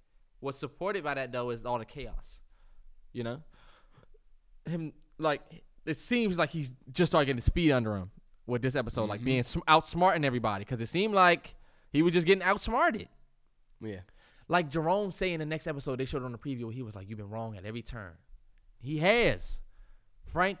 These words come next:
Speaker 1: you have been wrong. Why should we trust you?" Didn't tell us about the C I A. Didn't tell us about what happened with the Scully deal you was doing.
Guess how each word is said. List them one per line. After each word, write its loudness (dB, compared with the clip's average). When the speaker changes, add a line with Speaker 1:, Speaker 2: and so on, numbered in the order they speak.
Speaker 1:
you -2
have 0
been 4
wrong. 2
Why 4
should -2
we -6
trust -6
you?" -8
Didn't -6
tell -2
us -4
about -4
the -10
C -14
I -12
A. -16
Didn't -6
tell 2
us 0
about 2
what 2
happened 2
with -4
the -6
Scully 2
deal 2
you 0
was -4
doing. -4